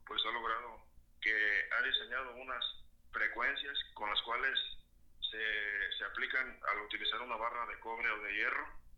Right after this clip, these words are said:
únicamente estas dos, o con un péndulo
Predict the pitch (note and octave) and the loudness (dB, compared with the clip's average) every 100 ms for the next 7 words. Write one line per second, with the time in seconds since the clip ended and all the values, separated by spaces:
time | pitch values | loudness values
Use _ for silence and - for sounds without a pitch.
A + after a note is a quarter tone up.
0 | - G#2 A2 G#2+ A2 A2 A2+ A2 G#2 A#2+ | -14 -4 0 0 0 -2 -4 -6 -10 -2
1 | - - - - - - A2+ A2+ A2 B2 | -2 -2 -10 -12 -14 -6 -2 -2 -2 -4
2 | C3+ B2+ C3+ C#3 C#3+ C#3+ - | 0 0 0 0 -2 -2 -6